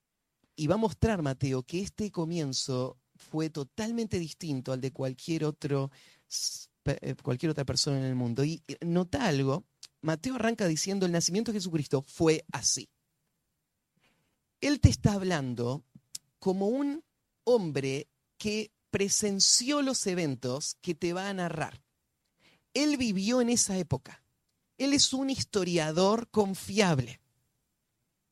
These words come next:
Hay pocos pasajes en la Biblia que han sido tan atacados como este.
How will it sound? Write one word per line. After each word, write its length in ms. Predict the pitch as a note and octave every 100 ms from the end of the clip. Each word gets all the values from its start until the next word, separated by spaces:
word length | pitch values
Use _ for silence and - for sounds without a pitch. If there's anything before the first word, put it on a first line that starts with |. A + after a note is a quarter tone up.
| _ _ _ _ _ _ _ _ _ -
Hay 220 | A#3+ C4
pocos 420 | - C#4+ - D4
pasajes 580 | - G#3 - G3 - D#3
en 120 | D3
la 80 | C#3+
Biblia 480 | E3 D3 C3 C3 C#3
que 180 | - G3+
han 140 | A3+
sido 380 | - A#3 A#3 G#3
tan 360 | _ A3+ A#3+
atacados 720 | B3 - F#3+ - G3 C#3 C3 -
como 300 | D#3 D3 C#3+
este. 240 | -